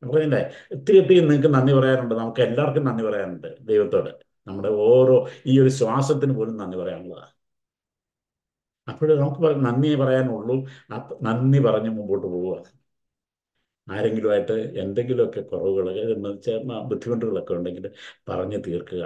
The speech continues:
അമ്മായിയമ്മയാണേലും, മരുമകളാണേലും, പാർട്ടിയുള്ളവരാണേലും, പ-, മ-, സഹവിശ്വാസികളാണേലും, അന്യരാണേലും, ആരുമായിട്ട് ഒരു,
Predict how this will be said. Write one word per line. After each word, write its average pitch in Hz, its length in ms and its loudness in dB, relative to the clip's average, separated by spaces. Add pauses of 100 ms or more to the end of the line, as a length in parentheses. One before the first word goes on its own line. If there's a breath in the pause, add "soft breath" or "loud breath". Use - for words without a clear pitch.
(560)
അമ്മായിയമ്മയാണേലും, 92 880 -4
മരുമകളാണേലും, 92 840 -6 (100)
പാർട്ടിയുള്ളവരാണേലും, 90 1000 -4 (460 loud breath)
പ-, 87 180 -2 (100)
മ-, 95 340 -2 (100)
സഹവിശ്വാസികളാണേലും, 107 1200 0
അന്യരാണേലും, 110 640 2 (200 loud breath)
ആരുമായിട്ട് 117 640 2 (140)
ഒരു, 139 140 2